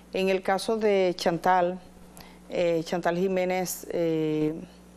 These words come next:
era una joven de veinticinco años, eh, participaba en la televisión, participaba en, en las redes sociales muy activamente, eh, legó muchísimas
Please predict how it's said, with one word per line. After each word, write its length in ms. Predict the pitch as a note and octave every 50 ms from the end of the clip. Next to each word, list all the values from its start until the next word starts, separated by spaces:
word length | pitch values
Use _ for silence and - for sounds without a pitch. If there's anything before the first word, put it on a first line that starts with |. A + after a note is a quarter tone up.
| - - - - - - -
era 140 | - F3+ F#3
una 100 | F3+ F3+
joven 220 | E3+ F3+ F#3 F#3
de 60 | F#3 F3
veinticinco 520 | E3+ D#3+ E3 D3+ - F#3 E3+ - F#3 F3+
años, 580 | F#3 F#3+ G3+ G3+ G#3+ A3+ G#3+ - - - - - - - - - - - -
eh, 180 | - E3+ E3 E3+ -
participaba 720 | - D#3+ D#3+ - - E3+ - - E3+ - F3 E3 E3+ F3+
en 80 | F#3 F#3
la 120 | F3+ E3
televisión, 800 | - E3+ D#3 D3+ D3 D3+ - - G#3 G#3+ G#3+ A3 A3+ A3+ A3+ A3+ - - - - - - - - - - -
participaba 1200 | - E3+ E3+ - - E3+ - - E3+ - - D#3+ D#3 D#3 D#3+ E3+ F3 F3 F3 E3+ E3+ E3+ E3+ - -
en, 600 | - E3 E3 E3 E3 D#3+ E3 E3 E3+ E3+ - -
en 120 | - E3+ D#3+
las 200 | D3+ D3 - -
redes 200 | E3 E3+ F3 -
sociales 480 | - D#3+ - - F3+ E3+ F3 E3 D#3+
muy 180 | E3+ F3 F3+ F3
activamente, 960 | E3 D#3+ - - F3 D#3+ D3 D3+ E3+ G3+ A3+ A3+ G#3+ G3+ - G#3+ G#3 G#3+ - - - - - - - - - - - - - - - - -
eh, 540 | - E3 D#3+ D#3 D#3 D#3 D#3 D3+ D3+ D3+ - - - - - -
legó 840 | - F3 F3 E3+ E3+ E3+ E3+ E3+ D#3+ D#3+ E3 F3+ F#3 F3+ E3+ D3+ D3
muchísimas 1400 | - D#3+ - - F3 E3 E3+ F3 F3+ E3+ E3+ E3 - - F#3+ F3 - - F#3 E3+ E3 D#3+ D#3 D3+ - - - -